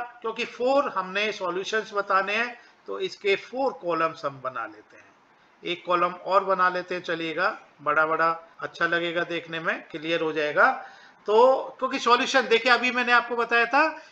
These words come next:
कि each point, सभी points जो होंगे वो solution होंगे। तो पॉइंट का मतलब x coordinate, y coordinate। अब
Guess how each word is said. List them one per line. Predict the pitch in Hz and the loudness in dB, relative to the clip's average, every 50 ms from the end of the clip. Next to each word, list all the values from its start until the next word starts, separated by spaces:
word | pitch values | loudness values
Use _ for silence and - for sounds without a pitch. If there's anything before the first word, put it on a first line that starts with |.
| _ _ - | _ _ -6
कि | 226 240 254 - - - 285 | -4 -4 -4 -6 -6 -4 0
each | 277 311 330 311 - - - 226 | 2 2 2 2 0 -6 -2 2
point, | 214 208 208 208 185 - - - - _ _ _ _ _ _ _ _ _ | 4 4 4 2 -2 -6 -12 -20 -20 _ _ _ _ _ _ _ _ _
सभी | - - - 226 247 262 302 294 | -20 -4 -2 0 0 0 0 -2
points | - 247 233 226 240 233 233 - | 0 0 0 0 0 -2 -6 -2
जो | 240 233 208 208 | 0 2 2 2
होंगे | 208 208 220 233 226 | 2 2 2 2 2
वो | 220 226 214 | 2 0 -2
solution | 220 - 247 294 - - 240 - - 202 180 165 | -4 -4 -6 -4 -4 -4 -6 -4 -2 -2 -2 -2
होंगे। | 160 156 156 156 143 135 - - - - - _ _ | -6 -8 -6 -6 -6 -6 -8 -14 -20 -20 -20 _ _
तो | 190 | -10
पॉइंट | 180 - - 190 190 208 214 202 - | -10 -4 2 4 4 4 4 2 4
का | 226 220 | 4 4
मतलब | 208 208 208 - 240 254 262 - - | 4 2 0 4 4 4 4 2 0
x | 170 165 - - - | -2 -2 -2 -4 -6
coordinate, | - 185 185 180 190 196 190 208 208 202 190 | -2 -2 -2 -2 -2 -4 -4 -4 -4 -4 0
y | 202 226 233 240 | 2 2 2 2
coordinate। | 240 247 233 226 226 233 214 214 214 208 208 - - - _ _ _ _ _ _ _ _ _ - | 2 2 2 2 2 0 -4 -2 -4 -4 -6 -8 -16 -20 _ _ _ _ _ _ _ _ _ 6
अब | 190 214 247 254 - - - - | 8 8 8 6 4 -4 -14 -20